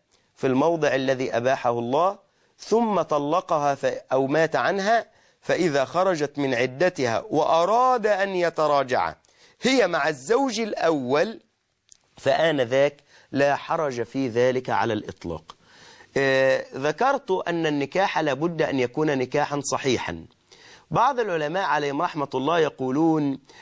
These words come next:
لو كان النكاح نكاح شبهة، لو كان النكاح نكاح شبهة، هل يحلها للزوج الأول أم لا؟ الجواب إن نكاح الشبهة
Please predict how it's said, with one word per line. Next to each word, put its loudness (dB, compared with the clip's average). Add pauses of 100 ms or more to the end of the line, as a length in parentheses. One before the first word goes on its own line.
(120)
لو 2
كان 0
النكاح 0
نكاح 0
شبهة، -2 (440)
لو 2
كان -2
النكاح -2
نكاح -2
شبهة، -4 (400)
هل -2
يحلها 0
للزوج -2
الأول 0
أم -2
لا؟ -2 (540)
الجواب 2 (240)
إن 2
نكاح 0
الشبهة 0